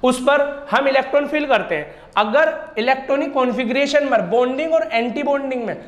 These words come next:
अगर electron आता है unpaired तो वो शो करेगा paramagnetic behavior, और अगर electron आते हैं paired तो वो शो करेगा diamagnetic। ये बताने की मुझे कोई जरूरत नहीं है, अनपेयर्ड electron यानी subshell के अंदर एटलीस्ट एक भी unpaired electron होगा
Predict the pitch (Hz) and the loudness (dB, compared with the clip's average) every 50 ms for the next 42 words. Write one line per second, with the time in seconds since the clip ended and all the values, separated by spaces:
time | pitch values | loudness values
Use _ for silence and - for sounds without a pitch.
0 | - - - 196 202 220 240 240 - 254 226 226 226 226 - 262 277 277 - 208 | -20 -6 -4 -2 0 2 2 0 0 2 2 2 2 2 0 -2 -4 -2 0 0
1 | 208 202 208 226 226 214 254 254 - 254 277 285 277 277 269 254 233 185 - - | 0 0 2 2 0 0 0 -2 0 0 0 0 0 0 2 2 2 2 0 -4
2 | - - - - - - 262 285 311 302 311 277 262 254 254 247 247 247 233 208 | -10 -14 -18 -6 -2 0 2 4 2 4 4 2 2 2 0 -2 -2 0 0 0
3 | - - 196 196 202 214 220 233 233 233 240 247 - 262 247 214 233 247 247 262 | 0 0 0 0 0 0 -2 -4 -6 -6 -6 -8 -8 -8 -6 -4 -4 -2 -2 -2
4 | 254 254 269 262 254 262 - - - - - - 254 277 285 - 220 226 226 269 | -2 -2 -2 -2 -4 -6 -10 -14 -16 -18 -4 0 2 2 2 2 0 2 2 2
5 | 269 262 254 254 254 254 262 254 247 247 233 233 247 240 226 233 226 226 - - | 2 2 2 0 0 0 0 0 2 2 0 0 0 -2 -2 -2 -2 -4 -4 -2
6 | 285 294 294 277 220 - - - - - - - 214 220 254 254 - 233 226 208 | 2 4 4 4 2 0 -6 -10 -14 -14 -8 -4 -2 0 0 0 0 0 -2 0
7 | 190 214 208 208 208 220 208 240 240 240 233 226 220 208 202 196 185 175 170 180 | 0 -2 -2 0 -2 0 0 2 2 2 0 0 -2 -4 -4 -4 -6 -4 -6 -6
8 | 175 - - - - - - 196 233 226 240 240 254 240 240 247 247 240 247 247 | -8 -10 -12 -16 -20 -6 -2 0 2 2 2 2 2 2 2 2 0 0 0 0
9 | 240 254 254 254 254 247 202 233 247 247 240 247 247 254 269 254 240 - - 247 | 0 0 0 2 0 2 2 2 2 2 0 -2 -2 -2 0 -2 -2 0 2 2
10 | 240 240 240 240 233 240 254 247 247 247 247 233 - - 233 233 - - 254 254 | 2 2 0 0 -2 -2 -2 -2 0 0 -2 -2 -2 -2 -4 -2 -2 -2 -2 -2
11 | 254 254 254 240 240 240 262 254 - - 233 220 226 254 254 277 269 277 - - | 0 0 -2 0 0 -2 -2 -2 0 0 0 0 0 0 0 0 0 -2 -4 -2
12 | - 233 247 254 226 254 277 269 262 226 254 240 240 240 233 233 233 - - 226 | 0 2 2 2 2 0 0 0 0 0 2 2 2 2 2 0 0 0 0 0
13 | 220 214 214 208 208 | 0 2 2 2 2